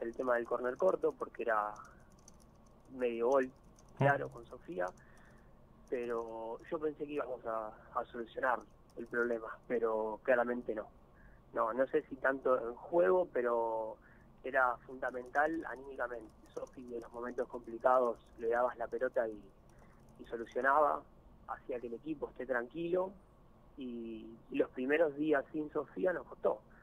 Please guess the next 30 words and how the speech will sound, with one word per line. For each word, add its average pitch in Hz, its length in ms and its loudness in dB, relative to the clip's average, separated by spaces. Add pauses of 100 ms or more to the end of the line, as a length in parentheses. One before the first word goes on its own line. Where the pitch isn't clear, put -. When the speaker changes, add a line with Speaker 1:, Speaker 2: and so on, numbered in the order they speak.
(240)
Speaker 1:
nos 123 100 -10
costó - 260 -2
mucho. 185 260 0
Es 127 60 -6
más, 156 200 4
estuvimos 135 800 2 (380)
cinco, 143 340 -4
creo, 143 200 -12
creo 175 200 0
que 131 140 -4
cinco 160 200 0
partidos 135 460 2
sin 135 120 -6
ganar, 151 280 4 (140)
Speaker 2:
Claro. 117 260 2 (320)
Speaker 1:
con 120 160 -2
empates, 151 580 0 (260)
perdiendo, 156 760 -2 (100)
y 120 560 -14
después 147 460 2
de 120 220 -4 (180)
cuatro 139 260 4
o 123 100 -10
cinco 135 180 -6
partidos 131 340 -2 (140)
pudimos 139 420 0 (100)
llegar 123 220 0
a, 120 120 0
a 113 200 -8 (100)
ganar, 135 220 2